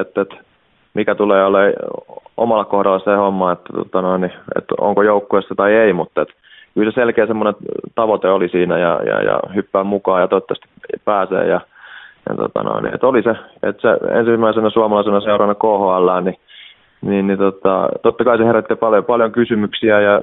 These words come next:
ja paljon oli semmoista, mitä ei tiennyt, mutta nyt kun tässä on aikaa mennyt eteenpäin ja on nähnyt sen, niin, niin, niin tässä innostus on vaan niinku kauden mittaan edennyt ja onhan tää niinku ollut ihan ihan mahtavaa niinku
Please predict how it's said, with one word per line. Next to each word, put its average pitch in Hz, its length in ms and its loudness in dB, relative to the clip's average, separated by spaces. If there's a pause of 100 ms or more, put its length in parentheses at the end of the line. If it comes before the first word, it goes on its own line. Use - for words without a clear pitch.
(120)
ja 95 200 0 (140)
paljon 107 280 0
oli 104 80 0
semmoista, 107 340 -4
mitä 104 260 0
ei 101 60 2
tiennyt, 101 420 0
mutta 90 280 -12
nyt 104 140 -4
kun - 100 -10
tässä 98 200 -4
on 107 60 2
aikaa 107 240 0
mennyt 104 240 0
eteenpäin 101 420 0
ja 98 100 2
on 104 120 0
nähnyt 104 280 -2
sen, 92 240 -10
niin, 90 100 -6 (580)
niin, 98 140 0
niin 95 100 -2
tässä 95 260 -2
innostus 104 480 0
on 101 120 0
vaan 104 180 2
niinku 104 320 -2 (240)
kauden 113 280 0
mittaan 104 400 -2
edennyt 90 320 0
ja 87 120 0
onhan 92 200 0
tää 101 160 -2
niinku 95 240 -4
ollut 92 220 0
ihan 95 180 0 (600)
ihan 104 140 -2
mahtavaa 95 480 0
niinku 82 240 -6